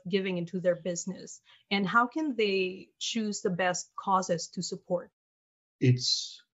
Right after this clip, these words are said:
Speaker 2: so important that what you do is both authentic in terms of it being clear how much you're giving.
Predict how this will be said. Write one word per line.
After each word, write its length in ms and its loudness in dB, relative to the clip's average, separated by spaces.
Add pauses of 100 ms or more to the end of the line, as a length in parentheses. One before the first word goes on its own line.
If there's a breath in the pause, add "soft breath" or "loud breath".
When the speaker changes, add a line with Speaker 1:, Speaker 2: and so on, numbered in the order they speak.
(280)
Speaker 2:
so 300 4
important 500 4
that 100 -8
what 180 -12
you 120 -8
do 440 0
is 560 -8
both 300 -4 (120)
authentic 480 0 (560)
in 180 0
terms 320 -2
of 100 -12
it 200 -16
being 260 -10
clear 540 -2 (100)
how 120 -4
much 340 -6
you're 160 -4
giving. 400 -2